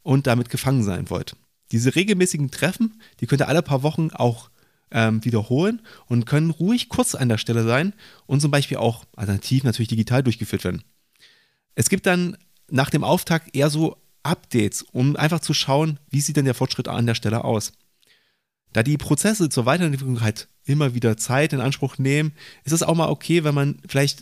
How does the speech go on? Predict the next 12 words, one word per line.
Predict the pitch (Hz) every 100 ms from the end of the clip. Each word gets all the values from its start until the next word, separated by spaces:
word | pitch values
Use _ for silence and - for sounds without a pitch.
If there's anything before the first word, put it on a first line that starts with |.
| -
im | 143 135
Tagesgeschäft | 156 160 139 151 -
mal | 135 127
nicht | 175 - - -
alles | 117 117
erledigen | 120 120 131 127
konnte, | 135 151 139
was | 123 -
zur | -
Aufgabe | - - 135
gehört. | 123 123 170 - - - - _ _
Aber, | - 123 139 170 165